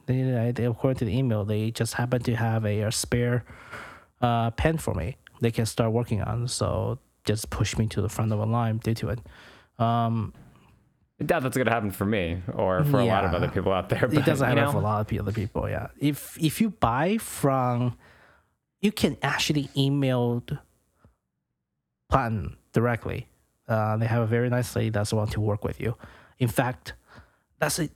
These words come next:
Speaker 1: the unique thing about Nakaya is actually you can send their artist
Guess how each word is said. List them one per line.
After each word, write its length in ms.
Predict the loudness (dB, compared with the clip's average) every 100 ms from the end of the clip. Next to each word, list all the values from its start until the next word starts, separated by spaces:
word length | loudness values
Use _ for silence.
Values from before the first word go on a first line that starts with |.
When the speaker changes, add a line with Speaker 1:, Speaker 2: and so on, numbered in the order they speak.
| -18 _
Speaker 1:
the 180 | -2 0
unique 420 | 2 2 2 0
thing 200 | 0 0
about 220 | 2 2 0 -2
Nakaya 480 | -2 0 0 -2 -2
is 160 | -2 -2
actually 320 | -2 -2 -2
you 160 | -2
can 260 | -2 -2 -2
send 720 | -2 -2 0 2 0 0 -2 -6 _ _ _ _ _ _ _ -2
their 600 | 0 2 2 2 0 -4 -14 0
artist 640 | 2 2 0 0 -2 -6